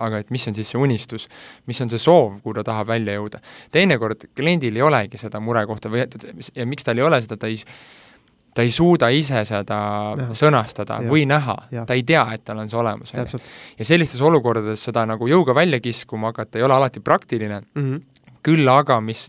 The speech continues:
Speaker 1: tihtipeale aitab siin, ongi see, et kui ma selgitan välja, et kuhu ta üleüldiselt tahab liikuda, mis on see soovitud olukord, kuhu ta tahab oma tänasest elust edasi jõuda.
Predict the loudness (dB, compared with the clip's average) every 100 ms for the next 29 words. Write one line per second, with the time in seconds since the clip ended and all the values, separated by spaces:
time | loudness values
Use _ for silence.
0 | -10 -10 -8 -2 0 0 -2 -6 -4 -4
1 | -4 -4 -6 -6 -4 -2 -4 -4 -2 -2
2 | -2 -4 -2 0 4 4 4 -2 -4 -4
3 | -2 -4 -4 -8 -6 -4 -4 -6 2 4
4 | 4 0 -2 -2 -4 -8 -8 -6 -4 -4
5 | -6 -6 -6 -6 -6 -4 -4 0 0 2
6 | 0 -8 -10